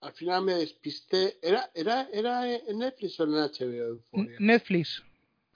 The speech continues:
Speaker 1: Pues empecé
Speaker 2: Estoy
Speaker 1: yo a, a verla y, y al final me despisté, me puse a ver otras cosas, pero sí que tenía buena pinta, ¿eh?
Speaker 2: Estoy
Speaker 1: Euphoria.
Speaker 2: casi seguro de que, de que era de Netflix.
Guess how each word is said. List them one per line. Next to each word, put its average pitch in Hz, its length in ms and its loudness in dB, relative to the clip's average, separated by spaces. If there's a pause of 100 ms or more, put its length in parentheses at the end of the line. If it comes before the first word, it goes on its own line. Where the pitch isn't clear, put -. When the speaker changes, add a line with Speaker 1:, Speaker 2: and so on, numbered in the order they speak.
(420)
Speaker 1:
Pues 139 160 0
empecé 156 320 4
Speaker 2:
Estoy 226 120 10
Speaker 1:
yo 240 120 8
a, 220 260 6 (120)
a 175 160 8
verla 220 420 8
y, 170 180 6
y 160 140 8
al 151 120 2
final 190 300 4
me 220 80 6
despisté, 196 420 0
me 208 100 2
puse 196 200 -4
a - 20 4
ver 196 100 0
otras 165 220 -6
cosas, 196 300 -8
pero 156 120 -10
sí - 80 -14
que 190 80 -4
tenía 208 220 -6
buena 135 220 -6
pinta, - 400 -14
¿eh? - 40 -20 (520)
Speaker 2:
Estoy 185 280 4
Speaker 1:
Euphoria. 208 200 2
Speaker 2:
casi 208 120 -6
seguro 214 380 4
de 190 160 4
que, 170 340 2
de 160 160 -2
que 156 100 2
era 175 140 6
de 156 120 4
Netflix. 151 540 0